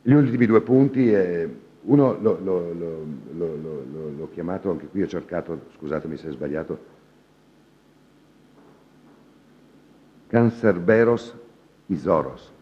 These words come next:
Cerberi e volpi? Cancer, cancer, Cancerberos? Thoros. Perché?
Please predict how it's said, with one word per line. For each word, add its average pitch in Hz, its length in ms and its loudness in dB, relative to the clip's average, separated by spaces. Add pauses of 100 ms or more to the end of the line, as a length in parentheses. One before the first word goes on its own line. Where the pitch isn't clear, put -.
(1300)
Cerberi 95 500 2
e 85 40 0
volpi? 82 440 -2 (1160)
Cancer, 95 360 -2 (380)
cancer, 107 340 -2 (380)
Cancerberos? 104 720 0 (1200)
Thoros. 80 440 0 (1600)
Perché? 82 460 -2